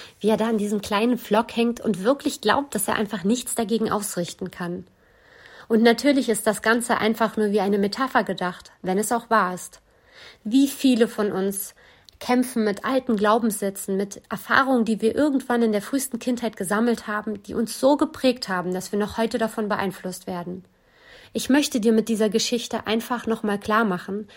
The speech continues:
dass du alles jederzeit schaffen kannst. Und auch wenn die Erfahrungen dich geprägt haben und sie natürlich immer mal wieder Einfluss haben und man sich immer wieder davon befreien muss, mach dir bitte bewusst,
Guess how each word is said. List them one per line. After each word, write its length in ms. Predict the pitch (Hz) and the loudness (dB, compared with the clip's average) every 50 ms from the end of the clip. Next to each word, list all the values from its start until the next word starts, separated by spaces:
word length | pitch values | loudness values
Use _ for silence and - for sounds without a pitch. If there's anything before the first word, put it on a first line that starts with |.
| - - - - - | -20 -20 -20 -12 -6
dass 220 | - 226 220 - - | -4 -4 -4 -2 -2
du 140 | 233 - - - | -2 -2 -2 0
alles 460 | 226 240 247 254 262 269 254 - - | 0 2 4 6 4 4 4 0 -4
jederzeit 680 | 202 180 202 226 247 233 240 233 240 - 233 226 226 226 | -6 0 2 2 4 4 2 2 0 -2 -2 -2 -2 -2
schaffen 380 | - - 214 196 - 185 170 - | -2 -2 -2 -4 -4 -6 -8 -8
kannst. 460 | - 185 180 175 175 - - _ _ _ _ _ _ - - - - - | -8 -10 -10 -10 -12 -14 -18 _ _ _ _ _ _ -20 -20 -20 -8 -4
Und 160 | 214 196 - | -2 0 4
auch 240 | - 277 294 285 240 | 4 4 4 4 4
wenn 140 | 254 240 240 | 4 6 6
die 100 | 226 226 | 6 4
Erfahrungen 500 | 226 220 - 233 233 220 214 214 208 202 | 4 2 2 2 2 4 4 4 2 0
dich 140 | 202 202 - | 0 -2 -2
geprägt 520 | 208 202 - - 277 262 262 - - 185 | -4 -4 0 2 2 2 0 -2 -6 -6
haben 380 | 196 180 180 - 180 175 185 - | -6 -6 -6 -4 -6 -6 -6 -4
und 340 | - 202 185 185 180 - - - - - - - | -4 -2 -2 -2 -2 -6 -10 -20 -20 -20 -20 -12
sie 140 | - - 214 | -6 0 2
natürlich 520 | 220 226 226 - - 285 254 254 240 - - | 4 4 4 4 2 2 4 4 2 2 2
immer 180 | 247 262 247 | 4 4 6
mal 240 | 233 233 226 226 202 | 6 6 4 4 4
wieder 380 | 220 190 226 214 208 208 - - | 2 2 4 4 4 2 2 2
Einfluss 480 | 226 247 247 - - 214 196 - - | 2 2 2 2 0 0 0 0 -2
haben 300 | 202 190 190 175 185 185 | -2 -2 -2 -2 -2 -4
und 260 | - - 196 190 185 | -2 0 -2 0 0
man 160 | 202 190 190 185 | 0 0 0 0
sich 200 | 196 196 - - | 0 -2 -2 0
immer 200 | 262 294 294 240 | 2 2 2 4
wieder 180 | 233 233 214 | 4 4 4
davon 320 | 196 202 196 - 220 202 190 | 4 4 2 2 0 0 0
befreien 440 | 196 - - - 233 233 233 208 | 0 -4 -2 0 2 4 4 4
muss, 300 | 196 185 185 180 - - | 2 0 -2 -4 -6 -6
mach 360 | - 202 196 220 277 - - - | -2 0 2 4 2 2 0 0
dir 160 | - 285 254 | 0 0 2
bitte 320 | 196 233 254 254 - 240 | 2 2 0 0 0 -2
bewusst, 600 | - 240 208 185 196 190 185 - - - - - | -2 -2 -2 -2 -2 -4 -4 -6 -10 -16 -18 -20